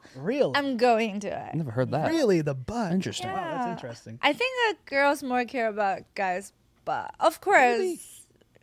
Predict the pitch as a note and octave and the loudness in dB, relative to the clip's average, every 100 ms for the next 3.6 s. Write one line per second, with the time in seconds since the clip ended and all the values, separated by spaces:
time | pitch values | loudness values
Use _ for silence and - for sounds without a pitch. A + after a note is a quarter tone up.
0 | - - C3+ A3 C4 B3 C4+ G#3+ G#3+ G#3 | -20 -12 -8 -4 -2 -4 -4 -4 -2 -4
1 | G3+ - A#3 A#3+ F3 F3+ A3 - _ A2 | -8 -8 -2 0 0 -4 -12 -18 _ -14
2 | F2+ - _ - F#3+ - F#3+ D#3 D#3 F3 | -14 -18 _ -2 0 4 4 4 0 -2
3 | F3 A3+ D#3 C3+ C3 B2+ | -4 -6 -6 -8 -10 -12